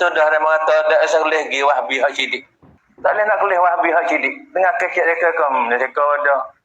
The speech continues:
Dia seka ada." Haji Cuk dia terus, dia si, tu, eh, doktor. Ingat bodoh. Dengar kecek. Doktor mana syirik? Doktor mana bid'ah? Doktor mana khurafat?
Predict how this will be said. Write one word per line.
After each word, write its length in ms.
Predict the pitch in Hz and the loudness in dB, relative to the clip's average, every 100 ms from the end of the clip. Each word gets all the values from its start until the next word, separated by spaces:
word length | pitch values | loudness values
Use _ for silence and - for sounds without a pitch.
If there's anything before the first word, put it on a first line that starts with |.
| _ 135 | _ -4
Dia 60 | 127 | -2
seka 260 | 127 151 147 147 | -2 0 0 0
ada." 180 | 143 135 - _ _ _ | -2 -2 -6 _ _ _
Haji 320 | 113 127 135 | -6 -4 -4
Cuk 160 | 135 123 131 | -2 -2 0
dia 80 | |
terus, 320 | 135 143 143 139 | -2 -2 -2 -4
dia 160 | - 139 135 | -4 -4 -4
si, 320 | 151 135 123 - - | -4 -6 -10 -10 -4
tu, 140 | 156 143 - 165 | 0 0 0 -2
eh, 160 | - - _ _ _ _ _ - | -4 -12 _ _ _ _ _ -6
doktor. 640 | 139 143 160 139 - - _ - | -4 -2 -2 -2 -6 -12 _ -6
Ingat 180 | 110 107 98 | -4 -2 0
bodoh. 480 | 104 104 98 87 - - 123 107 101 98 _ - | 0 0 0 -2 -4 -2 -2 0 -4 -6 _ -2
Dengar 140 | 127 | -2
kecek. 240 | 117 113 101 - - | 0 -2 -4 -4 -2
Doktor 360 | 160 165 202 190 | -2 0 0 2
mana 320 | 185 185 185 | 2 2 0
syirik? 400 | 180 185 180 175 - - _ | 0 0 0 -2 -8 -20 _
Doktor 440 | 160 - - 170 170 | -2 -2 -2 0 0
mana 400 | 170 170 170 170 | 0 0 0 0
bid'ah? 360 | 170 165 160 - - _ _ | 0 -2 -2 -6 -10 _ _
Doktor 380 | 147 147 151 170 170 | 0 0 0 0 0
mana 260 | 165 175 165 | 0 0 0
khurafat? 540 | 170 180 175 - 139 | 2 2 2 2 0